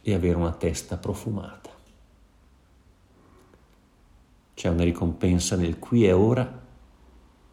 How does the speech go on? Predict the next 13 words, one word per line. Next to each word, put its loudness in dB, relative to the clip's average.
che -4
a 2
noi 2
spesso -2
sfugge, -6
ma -2
per -4
certi -4
versi -8
è -4
la -2
più -8
preziosa. -14